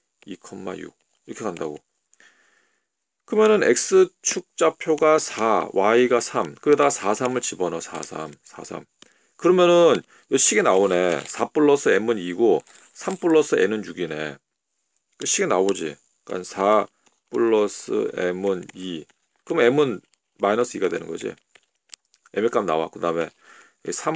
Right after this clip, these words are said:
플러스 N은 육. 이항시키면 N은, N은 삼 되는 거지, 삼. 삼.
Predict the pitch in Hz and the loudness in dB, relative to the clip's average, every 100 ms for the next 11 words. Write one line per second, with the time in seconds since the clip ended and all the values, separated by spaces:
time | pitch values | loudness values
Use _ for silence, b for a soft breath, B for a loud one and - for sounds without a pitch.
0 | 147 147 135 127 110 - 117 110 85 95 | -4 -2 2 4 2 0 -4 -2 -2 -4
1 | 98 85 80 - _ _ _ _ _ 110 | -8 -10 -14 -16 _ _ _ _ _ 0
2 | 120 117 - 90 - 92 92 82 110 123 | 0 -2 -8 -8 -6 -6 -4 -2 0 -2
3 | 165 160 131 92 - - 85 - _ _ | -4 -2 -2 -2 -10 -12 -16 -18 _ _
4 | _ _ _ _ _ _ _ _ _ _ | _ _ _ _ _ _ _ _ _ _
5 | _ _ _ _ _ _ | _ _ _ _ _ _